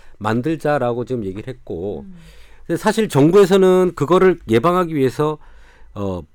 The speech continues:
Speaker 1: 의무사항으로 이천십사 년도에, 어, 반려동물 대상으로, 어, 무선이나 유선 식별 장치를 삽입하는 것을 했어요.
Speaker 2: 어,
Speaker 1: 법적으로.
Speaker 2: 그러면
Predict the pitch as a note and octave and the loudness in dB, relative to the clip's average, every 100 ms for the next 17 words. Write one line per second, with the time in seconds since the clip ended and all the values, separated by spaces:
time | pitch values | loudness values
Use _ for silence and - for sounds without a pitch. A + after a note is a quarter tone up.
0 | _ A#2+ D#3 A3 A3 E3 C#3+ C#3 B2 F3+ | _ 0 4 6 4 2 2 0 -2 -4
1 | - - G3+ F#3+ C#3+ G2 G#2 C3+ D2+ - | -6 -6 -4 -2 -2 -2 -4 -4 -8 -16
2 | - - - - F#2+ F2+ F2 - - _ | -20 -20 -20 -14 -12 -10 -10 -14 -20 _
3 | - _ - - - - - - - B2 | -20 _ -20 -20 -20 -20 -20 -20 -2 2
4 | F#3+ G3+ G3 F#3+ E3 C3 D#3 D3 D3 F#3+ | 6 6 4 2 2 -2 0 0 0 -2
5 | G#3+ - - - - G2 F2+ E2+ - - | -4 -14 -20 -20 -12 -10 -8 -10 -18 -20
6 | - A#2 C3+ D#3 G3+ G3 D#3 - - - | -20 -8 -6 2 4 4 -2 -10 -20 -4
7 | D3 E3+ C3+ B2+ B2+ F3+ F#3 - - C4+ | 0 0 0 -4 -2 -2 -2 -6 -2 0
8 | A#3+ G#3 - E3+ E3+ - G3 - F#3 D#3+ | 2 0 -2 -8 -6 -4 -4 -4 -4 -2
9 | C#3 C3 F3 G3+ G3 - - - - - | -4 -4 -4 -6 -8 -20 -20 -20 -20 -20
10 | - - - - C#2+ - - - F#4+ F4+ | -16 -10 -6 -6 -8 -12 -18 -8 -4 -4
11 | - C3+ F3+ C3+ - F4+ G#4 G4+ F4 F4 | -2 -2 -2 -8 -2 2 4 6 6 6
12 | D#4 F#3 | 6 2